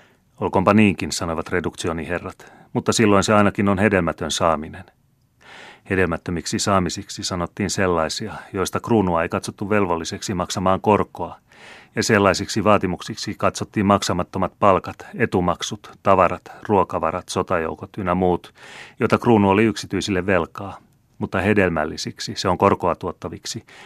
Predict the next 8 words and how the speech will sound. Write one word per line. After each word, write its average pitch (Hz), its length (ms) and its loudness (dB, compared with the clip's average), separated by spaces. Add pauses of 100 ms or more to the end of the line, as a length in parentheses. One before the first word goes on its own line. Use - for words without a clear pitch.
katsottiin 95 500 0
ainoastaan 92 500 0
puhtaat - 480 -4
yksityisen 92 540 -4
miehen 90 320 -2
valtiolle 82 500 2
antamat 80 340 -4
rahalainat. 85 800 -4